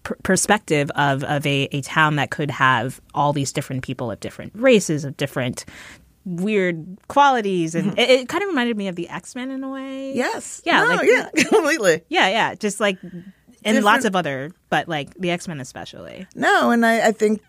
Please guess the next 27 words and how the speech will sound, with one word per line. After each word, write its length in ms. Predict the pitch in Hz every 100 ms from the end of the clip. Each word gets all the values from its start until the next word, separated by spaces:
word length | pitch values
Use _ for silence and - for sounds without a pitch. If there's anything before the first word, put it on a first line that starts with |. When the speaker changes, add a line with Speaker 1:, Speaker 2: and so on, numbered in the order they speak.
| -
Speaker 2:
for 260 | - 233
me, 360 | 220 214 214 208
that's 520 | 196 196 190 - -
also 340 | 196 247 302 254
what 160 | 175 160 113
attracted 500 | 180 175 139 - 160
me 140 | 151
to 80 | 143
this 220 | 165 147
project. 520 | - 127 120 120 160
It's 140 | - 190
like 140 | 185
Charlene's 500 | - 175 185 190 208
book, 360 | - 208 190 -
she 160 | 202
created 640 | 190 202 196 220 202 190 - _ _ _ _ _ _ _ -
a 80 | 190
diverse, 800 | 175 170 175 160 - 185 - - _
<laughs> 140 | _
tiny 380 | - 127 151 165
town 320 | 165 160 131
in 80 | 139
the 80 | 143
middle 280 | 131 82 101
of 120 | -
Texas. 600 | - - - - 175 151
Speaker 1:
Mm-hmm. 140 | -